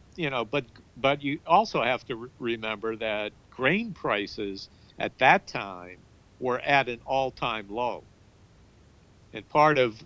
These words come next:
what happens in the summer of nineteen thirty-three is, uh, most nations sign this wheat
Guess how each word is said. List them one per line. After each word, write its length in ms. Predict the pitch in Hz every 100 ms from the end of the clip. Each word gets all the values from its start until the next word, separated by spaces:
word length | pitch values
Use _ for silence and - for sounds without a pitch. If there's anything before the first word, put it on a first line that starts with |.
| -
what 240 | 123 131
happens 760 | - 135 156 - 117 104 101 - -
in 140 | 123 110
the 80 |
summer 420 | 95 151 147 127 104
of 120 | -
nineteen 460 | 117 110 117 104 95
thirty-three 880 | 113 104 98 - 139 151 131 113 127
is, 600 | 107 101 98 98 - - - - - - 117
uh, 320 | 95 95 95 - - - - - - - _ - - -
most 480 | 104 107 139 127 -
nations 680 | 120 151 165 107 92 92 -
sign 640 | - 120 120 113 113 110 - - - - -
this 220 | 104 -
wheat 340 | 107 170 196